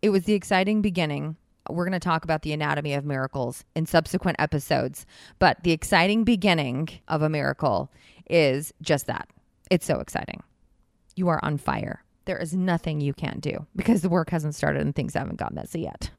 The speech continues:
<laughs> But I had a list of things that I needed to do in order to sell this house. I also had a list of things that I wanted from the sale of the home.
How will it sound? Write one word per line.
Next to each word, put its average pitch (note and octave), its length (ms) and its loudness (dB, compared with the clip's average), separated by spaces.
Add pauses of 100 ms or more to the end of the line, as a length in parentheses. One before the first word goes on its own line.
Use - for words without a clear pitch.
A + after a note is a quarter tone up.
(260)
<laughs> B3+ 160 -6 (840)
But - 440 4 (300)
I E3 120 4
had A3 180 0
a A#3 60 0
list F3+ 260 -2
of F#3+ 100 -4
things D#3+ 280 -4
that F3 100 -6
I D#3+ 80 0
needed D#3+ 260 -4
to F#3+ 80 -4
do E3 440 -2 (180)
in F3+ 100 -2
order D#3+ 220 -2
to D#3+ 100 -4
sell C#3 280 -4
this C#3 160 -8
house. - 480 -10 (180)
I F3+ 160 -2
also A#3 340 0
had E3+ 160 -2
a D#3 80 -4
list D3 240 -6
of E3 80 -6
things C#3+ 260 -8
that D3+ 120 -2
I D3+ 60 2
wanted F3 600 -2 (280)
from G#3 260 6
the F#3 80 2
sale D#3 320 -2
of D3 140 -6
the C3+ 80 -4
home. - 320 -4